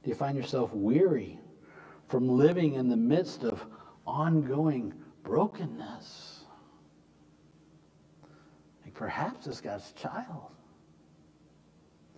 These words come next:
it's time to invite your Father, your Heavenly Father, into your ongoing brokenness.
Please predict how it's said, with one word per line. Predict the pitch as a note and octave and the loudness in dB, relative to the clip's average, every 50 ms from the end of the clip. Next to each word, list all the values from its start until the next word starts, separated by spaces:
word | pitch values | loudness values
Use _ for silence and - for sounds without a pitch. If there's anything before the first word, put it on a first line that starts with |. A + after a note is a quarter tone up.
| - - - - - - - _ _ - - | -20 -20 -20 -20 -20 -20 -20 _ _ -18 -10
it's | - - - - - - | -8 -6 -6 -6 -8 -8
time | - - C#3+ D3 F3+ G3 E3 | -6 -2 -2 0 0 0 0
to | D3+ - B2 | -2 -2 -2
invite | A#2 G#2+ B2 A#2+ - G#2+ | -2 -2 -2 -4 -4 -4
your | G#2 - | -6 -10
Father, | - - - - - C#3 D#3 E3 E3 D#3+ - - - - - - - - - - - - _ _ _ - - - - - - - - - | -10 -12 -10 -8 -4 -2 -2 -2 -2 -2 -4 -8 -12 -14 -16 -18 -20 -20 -20 -20 -20 -20 _ _ _ -20 -20 -20 -20 -20 -20 -12 -6 -2
your | C3+ B2 | -2 0
Heavenly | - C#3+ D3 D#3+ E3+ D#3 C#3+ B2+ A#2+ A#2 A2+ | 0 0 0 2 2 0 0 -2 -2 -2 -4
Father, | G#2+ - - B2 B2+ - A#2 A#2 A2 G#2 F#2+ F#2+ - - - - - - - - _ | -4 -2 0 2 2 2 2 0 -2 -4 -6 -8 -12 -16 -20 -20 -20 -20 -20 -12 _
into | - C3+ C#3 D3 D3 D3 - - B2+ A#2 A#2 A#2 A#2 | -2 0 2 2 2 0 0 0 0 2 2 2 2
your | B2 A2+ A#2 A#2 A#2 A#2 | 2 2 2 0 0 0
ongoing | A#2 A#2 A#2+ B2 B2+ B2+ A#2+ A#2 A#2 A2+ A2+ A2+ A2+ A2 G#2+ G#2 - - - - - - - - - - - - - - - | -2 0 0 2 2 2 2 2 2 2 2 2 0 0 -2 -2 -6 -10 -14 -16 -18 -20 -20 -20 -20 -20 -20 -20 -20 -12 -2
brokenness. | - A2+ A2+ A2+ - - F#2+ F2 F#2 F#2+ - - - - - - | 4 6 6 6 6 2 -6 -8 -10 -12 -14 -12 -12 -12 -12 -14